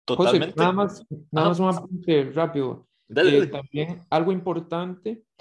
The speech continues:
Speaker 1: que me parece que habría que traer al debate sobre eso lo que quiero decir es que el liberalismo no, digamos, no únicamente,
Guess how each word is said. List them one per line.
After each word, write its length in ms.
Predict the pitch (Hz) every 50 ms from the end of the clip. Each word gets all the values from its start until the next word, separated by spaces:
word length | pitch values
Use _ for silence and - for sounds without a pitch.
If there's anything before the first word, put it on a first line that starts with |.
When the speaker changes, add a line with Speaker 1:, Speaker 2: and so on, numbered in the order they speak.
| _ _ _ _ _ _
Speaker 1:
que 100 | - 147
me 100 | 143 131
parece 280 | 135 135 135 165 165 160
que 100 | 147 139
habría 220 | 135 127 - 135
que 120 | 131 160
traer 300 | 156 - 156 160 170 165
al 320 | 151 135 135 135 127 127 127
debate 640 | 131 131 131 139 139 151 151 151 190 180 139 127 127
sobre 400 | - - - - 156 151 147 147
eso 120 | 151 147
lo 80 | 143 139
que 120 | 143 143
quiero 200 | - 139 147 143
decir 320 | 147 147 - 160 170 151
es 180 | 143 143 147 -
que 120 | _ -
el 120 | 151 160 165
liberalismo 560 | 160 160 151 143 139 135 135 139 139 160 190
no, 520 | 175 147 143 143 143 147 135 - - - _ _ _ _
digamos, 600 | - - 143 147 160 160 147 135 123 123 - -
no 140 | 139 135 143
únicamente, 920 | 143 156 151 151 147 139 135 135 143 139 - 160 147 139 - - - -